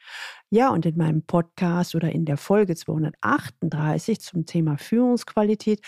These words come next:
haben Sie erfahren, was Führungskompetenzen eigentlich sind. Sie kennen die zwölf wichtigsten Führungsqualitäten und haben eine Idee,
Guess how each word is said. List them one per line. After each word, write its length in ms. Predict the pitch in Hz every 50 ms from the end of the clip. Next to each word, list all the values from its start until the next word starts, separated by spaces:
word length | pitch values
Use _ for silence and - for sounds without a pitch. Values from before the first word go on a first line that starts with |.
| - - - -
haben 340 | - - 233 262 294 294 294
Sie 160 | - 269 269
erfahren, 680 | - 220 208 - - - 170 165 165 170 - 190 190 - - - - - _ _
was 240 | - 202 208 - -
Führungskompetenzen 1300 | - - - 240 240 247 247 247 220 - - - 202 196 185 - 196 - - 185 180 175 - - 202 208 - _
eigentlich 680 | - 165 160 156 156 165 170 160 - 180 170 - -
sind. 460 | - - 143 - - - - - _ _ _ _ _ _ _ _ _ - - - - - _
Sie 200 | - - 180 165
kennen 300 | - - 190 180 190 180
die 160 | 170 175 165
zwölf 720 | 165 - - - - 185 180 185 214 247 302 311 - - -
wichtigsten 540 | - 208 - - - 180 - - - - 147
Führungsqualitäten 1200 | - - - 214 240 247 240 233 - - - 220 214 214 214 202 - 214 208 208 - 220 214 208 - - - - _ -
und 220 | 180 180 170 170
haben 280 | 214 240 262 294 269 -
eine 240 | - 208 196 190
Idee, 560 | 190 - 175 170 - - 180 185 196 214 220